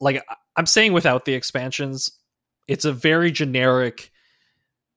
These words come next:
"Here's the big bad thing that's happening that we kinda care about. There's the Pokemon League." Um, and essentially the gimmick for this one is not even the, the Gigantamax, which is, which is, like,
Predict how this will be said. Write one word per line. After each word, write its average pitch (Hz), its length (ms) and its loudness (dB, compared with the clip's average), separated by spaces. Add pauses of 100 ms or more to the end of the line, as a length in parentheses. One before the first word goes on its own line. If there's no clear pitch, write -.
(380)
"Here's 175 540 2
the 156 100 2
big 139 380 0
bad 127 380 2
thing 131 240 -2
that's 127 160 -4
happening 117 680 -4 (440)
that 120 120 -4
we 123 100 -6
kinda 127 340 -2
care 123 260 -2
about. 113 460 -2 (180)
There's 127 200 -6
the 135 80 -4
Pokemon 123 540 -2
League." 107 360 -10 (460)
Um, 120 520 -4 (200)
and 123 420 -4
essentially 147 480 -2
the 135 140 -2
gimmick 139 440 -2
for 143 160 -6
this 131 280 -4
one 127 160 -2
is 127 160 -4
not 143 160 0
even 143 120 -2
the, 127 280 -6
the 127 320 -6 (720)
Gigantamax, 131 960 -4
which 120 160 -12
is, 120 240 -12 (720)
which 127 200 -6
is, 117 160 -8
like, 107 200 -8